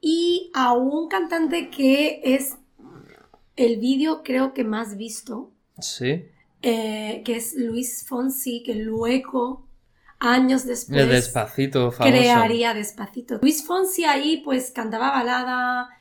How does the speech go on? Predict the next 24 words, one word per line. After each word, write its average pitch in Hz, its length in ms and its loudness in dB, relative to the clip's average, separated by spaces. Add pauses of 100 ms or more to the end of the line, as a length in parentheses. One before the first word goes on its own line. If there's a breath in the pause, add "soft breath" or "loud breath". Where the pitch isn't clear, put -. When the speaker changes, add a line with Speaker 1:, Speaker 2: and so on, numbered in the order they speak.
(260 soft breath)
Speaker 1:
y 254 500 -2
era 247 180 -2
famoso 240 580 -6
en 233 200 -6
Hispanoamérica, 214 680 -10
pero 208 240 -8
no 202 180 -10
había 226 200 -8
llegado 226 340 -6
a 233 40 -8
España. 208 720 -10 (380 soft breath)
Todavía 202 540 -6
no, 196 320 -10
no 196 120 -12
era 196 160 -12
tan 214 160 -12
famoso 185 360 -12
aquí. - 120 -10 (220)
Voy 277 100 2
a 320 80 2
lanzar 277 420 -4
una 277 200 -4
opinión 226 500 -6
impopular. 202 840 -10